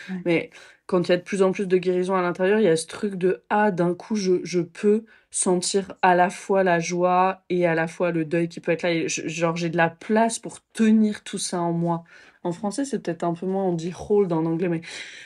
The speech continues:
Speaker 2: ouais, pour tenir tout ça en moi. Puis, euh, je sais que moi, quand j'ai eu ce moment-là, je me suis, j-, j'avais deux amies, tu vois, Ana-, Anaïs et Adélaïde, qui ont beaucoup fait de travail sur elles et tout, qui ont fait tout ce travail de guérison, qui sont dans la thérapie, le coaching et tout ça. Et il y avait une immense différence entre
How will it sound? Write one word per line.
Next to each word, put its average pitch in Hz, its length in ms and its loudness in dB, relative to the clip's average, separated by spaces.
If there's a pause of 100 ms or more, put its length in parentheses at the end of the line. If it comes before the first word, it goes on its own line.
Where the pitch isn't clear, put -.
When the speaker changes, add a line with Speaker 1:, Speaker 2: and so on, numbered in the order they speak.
(300)
Speaker 2:
ouais, 214 240 6
pour 180 240 -8
tenir 214 380 2
tout - 140 -10
ça 196 180 -2
en 185 60 0
moi. 190 180 -2
Puis, 180 160 -8
euh, 165 240 -4
je 165 160 -4
sais 214 180 -2
que 214 140 -4
moi, 170 220 0
quand 180 140 -4
j'ai 165 140 -2
eu 160 60 -2
ce 156 120 -8
moment-là, 165 280 0
je 196 100 -6
me 160 140 0
suis, 156 400 -6 (420)
j-, 160 160 -8
j'avais 160 240 4
deux 185 400 4
amies, 190 400 4 (960)
tu - 140 -4
vois, 175 80 6
Ana-, 165 280 4
Anaïs 160 380 2
et 170 60 4
Adélaïde, 156 360 4
qui - 120 -6
ont - 20 0
beaucoup 156 220 -2
fait 170 140 -4
de - 40 -20
travail 160 320 -4
sur 160 240 -4
elles 156 80 0
et 156 80 -4
tout, - 120 -16
qui - 100 -6
ont 156 40 -2
fait 156 140 -6
tout 165 140 -12
ce - 60 -12
travail 156 220 -4
de 156 100 -4
guérison, 160 420 -4
qui - 80 -14
sont 156 160 -6
dans 151 100 -4
la 147 160 -4
thérapie, 156 400 -8
le 165 80 -12
coaching 170 340 -8
et 170 40 -10
tout - 80 -12
ça. 180 180 -6 (580)
Et 165 60 0
il - 40 4
y - 20 6
avait 156 140 4
une 175 200 4
immense 202 340 6
différence 170 560 -2
entre 156 540 -2